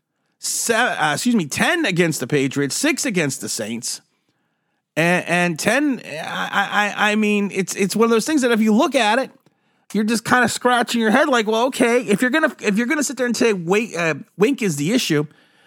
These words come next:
because his o-, defense wasn't holding people, how can you sit there and look at it in a straight face and say that Kafka's not the issue because of the fact that the defense is always on the field?" So you wanna talk about firing Wink 'cause he had the twenty-seventh ranked offense. Why, why is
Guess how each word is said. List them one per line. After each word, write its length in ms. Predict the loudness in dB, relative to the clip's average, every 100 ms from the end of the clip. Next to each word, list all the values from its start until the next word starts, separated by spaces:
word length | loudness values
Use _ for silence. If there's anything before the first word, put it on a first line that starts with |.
| _ _
because 300 | 2 4 4
his 120 | 2
o-, 140 | 0
defense 420 | 2 0 2 0 2
wasn't 300 | 0 0 0
holding 380 | 2 2 0
people, 360 | 0 -2 -2 -6 -10 -20 _
how 180 | 0 0
can 180 | 0
you 120 | 2 2
sit 180 | 0
there 80 | 2
and 100 | 2
look 160 | 2 2
at 200 | 2 2
it 100 | 0
in 160 | -2
a 60 | -2
straight 260 | 0 -2 0
face 220 | -2 0
and 100 | 2
say 80 | 2
that 140 | 2
Kafka's 340 | 0 2 0
not 200 | 0 0
the 120 | 0 -2
issue 220 | 0 0
because 260 | 0 0
of 80 | 0
the 60 | 0
fact 240 | 0 0
that 100 | 0
the 80 | -2
defense 380 | 2 2 2 2
is 100 | 2
always 240 | 2 4
on 140 | 2 2
the 60 |
field?" 380 | 0 0 -2 -8 _ _ _ _ _ _ _ _ _ _ _ _ _ _ _ _ _ -4
So 180 | 0
you 180 | 0 2
wanna 160 | 0 2
talk 220 | 2 2
about 180 | 2 0
firing 360 | 2 2 2
Wink 180 | 2 0
'cause 80 | 0
he 80 | 0
had 100 | 0
the 40 |
twenty-seventh 500 | -2 -2 0 0 0
ranked 220 | 0 0 2
offense. 440 | 0 2 0 -2
Why, 280 | 0 0 0
why 320 | 0 0 2
is 240 | 2 0